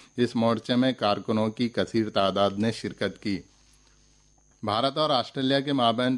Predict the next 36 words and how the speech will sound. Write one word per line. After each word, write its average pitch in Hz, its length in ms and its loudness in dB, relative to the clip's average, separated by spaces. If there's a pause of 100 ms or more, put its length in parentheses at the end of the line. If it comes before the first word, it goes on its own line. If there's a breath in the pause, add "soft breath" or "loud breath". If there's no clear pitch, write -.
पांच 113 300 0
टी 120 100 -2
ट्वेंटी 113 380 0
मैचों 110 380 0
की 120 140 -2
सीरीज 110 380 -4
का 123 180 2
कल 101 240 0
से 117 180 0
आगाज 104 460 2
हुआ। 98 260 2 (260)
कैनबरा 107 560 0
के 127 220 -2 (100)
ओवल 104 300 2
में 110 160 2
खेला 104 300 -2
गया 107 220 2
पहला 101 360 0
मैच 104 300 0
कल 107 220 -2
बारिश 95 360 -2
के 110 100 -6
बाद 101 300 2
मनसूख 98 500 -6
करना 101 300 -2
पड़ा। 104 280 2 (520 loud breath)
इस 123 200 -2
सीरीज 120 280 0
का 131 180 0
दूसरा 107 400 0
मैच 110 280 0
कल 110 220 -2
मेलबर्न 101 500 -2
में 110 220 0
खेला 98 300 -2
जाएगा, 98 520 0